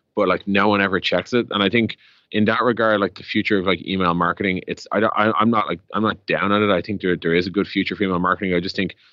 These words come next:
it might not be the, the best way to kind of, you know, grow top of funnel for the next generation of businesses. I, I think we're gonna see that, like,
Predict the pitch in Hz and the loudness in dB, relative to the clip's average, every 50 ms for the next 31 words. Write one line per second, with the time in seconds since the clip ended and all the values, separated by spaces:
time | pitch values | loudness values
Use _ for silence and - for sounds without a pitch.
0 | _ _ - 90 95 95 98 98 76 98 95 - - 90 87 87 82 87 85 80 | _ _ -4 0 2 2 2 2 0 -2 -2 -2 0 0 0 2 2 2 2 2
1 | 78 60 - - 87 80 - 87 87 82 - - - 87 87 85 85 85 - 87 | 0 -2 -6 -10 -6 -2 0 0 0 0 -4 -4 0 2 2 2 2 0 -4 -8
2 | - 90 85 82 80 78 78 _ _ _ _ - 87 87 80 80 80 87 85 85 | -6 -4 -2 -2 -2 -4 -6 _ _ _ _ -8 -6 -4 -4 -2 0 2 2 2
3 | 85 - 87 82 - - 78 - 87 85 85 82 - - 85 82 82 80 - - | 2 0 -2 -2 -2 -4 -4 -2 -2 -2 -2 -2 -2 -2 -2 0 0 -2 -2 -4
4 | - - 85 82 82 80 80 - - 85 80 - 80 80 82 - 87 - 92 82 | -4 -2 -2 0 2 2 2 0 -2 -4 -2 0 0 0 0 -2 -6 -6 -4 -2
5 | 90 82 82 87 - _ _ - - - _ - - 98 107 101 95 92 92 90 | 0 0 0 -2 -6 _ _ -20 -20 -20 _ -6 -2 0 0 2 2 2 2 0
6 | 87 - - - 90 85 87 85 82 67 76 80 - | -2 -2 -2 -2 0 2 2 2 0 -2 -2 -6 -10